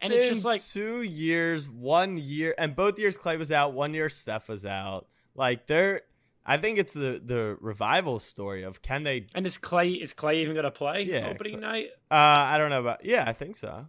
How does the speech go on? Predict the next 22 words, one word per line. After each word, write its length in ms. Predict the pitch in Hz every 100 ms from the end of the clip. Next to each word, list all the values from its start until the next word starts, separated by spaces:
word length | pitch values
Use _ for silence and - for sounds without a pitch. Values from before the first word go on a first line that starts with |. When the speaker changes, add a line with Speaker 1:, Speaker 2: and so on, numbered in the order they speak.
| _ -
Speaker 2:
I 120 | 143
had 120 | 151
talked 300 | 170 170 -
to 60 | 123
him 160 | 104
recently, 460 | 107 135 - 104 101
but 160 | 101 104
I 120 | 110
didn't 160 | 117 117
get 160 | 107
an 80 | 101
update. 500 | - 117 - 101 95 _
But 160 | 143 160
let's, 240 | 233 220
what 300 | 220 208 247
about 340 | 269 247 233
Bucks 300 | 214 202 -
Nets? 480 | 175 185 110 - - -
You're 80 |
hyped 180 | 170 117
for 120 | -
that. 240 | 101 113